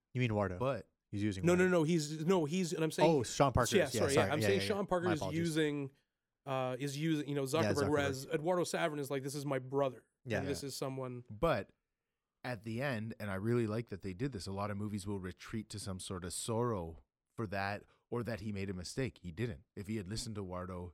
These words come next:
Speaker 2: they would have, uh, shot too soon,
Speaker 3: Mm-hmm.
Speaker 2: and it wouldn't have worked out. Like, like, the, the moral is there, there, if you're, if you're thinking the end goal is money or creating this company, which was the goal, Sean Parker was right.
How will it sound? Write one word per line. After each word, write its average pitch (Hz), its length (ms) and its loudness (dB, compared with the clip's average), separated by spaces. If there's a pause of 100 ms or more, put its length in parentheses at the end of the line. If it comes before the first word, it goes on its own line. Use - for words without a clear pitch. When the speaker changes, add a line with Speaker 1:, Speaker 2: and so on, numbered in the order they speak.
(120)
Speaker 2:
they 95 120 -6
would 120 180 -2
have, 98 140 -6 (260)
uh, 82 320 -10 (380)
shot - 340 -6
too 95 120 -12
soon, 87 440 -12 (120)
Speaker 3:
Mm-hmm. 147 180 -6 (180)
Speaker 2:
and 98 340 -4
it 95 220 -8 (100)
wouldn't 95 240 -8
have 90 240 -12 (320)
worked 101 300 -12
out. 135 180 -2
Like, 98 260 -8 (260)
like, 98 300 -8
the, 95 260 -6
the 101 120 -6
moral 98 600 -2
is 92 260 -10
there, 92 340 -8 (200)
there, 92 380 -8
if 98 200 -14
you're, 92 380 -10 (140)
if - 140 -14
you're 104 80 -8
thinking 107 300 -8
the 95 80 -4
end 98 160 -4
goal 98 220 -4
is 85 120 -8
money 107 300 -4
or 92 100 -6
creating 92 380 -8
this 87 200 -10
company, 104 400 -10
which 85 380 -14 (340)
was 98 260 -4
the 92 100 -10
goal, 82 380 -12 (1300)
Sean 85 160 -8
Parker 90 220 -8
was 80 180 -12
right. 101 180 -10